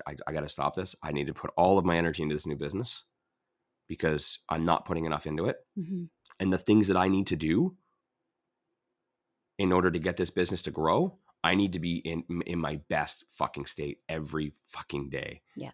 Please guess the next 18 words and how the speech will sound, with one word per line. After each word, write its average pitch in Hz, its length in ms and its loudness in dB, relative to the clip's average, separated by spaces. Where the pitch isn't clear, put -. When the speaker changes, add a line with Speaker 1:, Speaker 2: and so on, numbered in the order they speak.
Speaker 1:
I 82 80 -2
need 90 160 4
to 92 80 4
wake 82 320 2
up 87 240 0
like 85 180 0
an 78 80 0
entrepreneur. 78 360 -2
I 76 80 0
need 73 80 -6
to 73 60 -4
wake 76 260 -2
up. 78 200 0
I 80 80 -6
need 76 160 -4
to 73 80 -6
work 71 260 -8
out. 87 380 -2